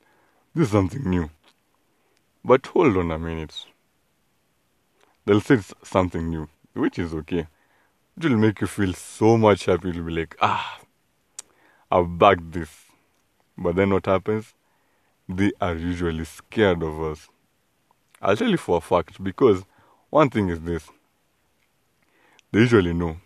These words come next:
or if other presenters usually know, if this voice comes in, all the attention, or some of the attention, will shift and go towards now you. Because you're bringing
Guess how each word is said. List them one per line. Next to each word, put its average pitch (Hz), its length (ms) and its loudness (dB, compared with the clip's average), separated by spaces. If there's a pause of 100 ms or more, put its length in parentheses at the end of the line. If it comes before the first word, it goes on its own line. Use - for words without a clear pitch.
(360)
or 98 240 2
if 104 200 -6 (800)
other 110 240 6
presenters 87 420 -2
usually 82 300 -8
know, 80 220 -8 (680)
if 131 140 0
this 104 180 -2
voice 87 360 -4
comes 87 400 -2
in, 80 180 -8 (1120)
all 143 200 6
the 95 200 0
attention, 87 480 -6
or 87 140 -4
some 160 300 -4
of 92 200 -4
the 85 80 -2
attention, 87 560 -6 (360)
will 104 160 -2
shift - 420 0
and 87 180 -4
go 85 100 -2
towards 80 540 -6 (380)
now 101 160 6
you. 87 300 -2 (1400)
Because 98 540 2
you're 95 100 2
bringing 92 460 0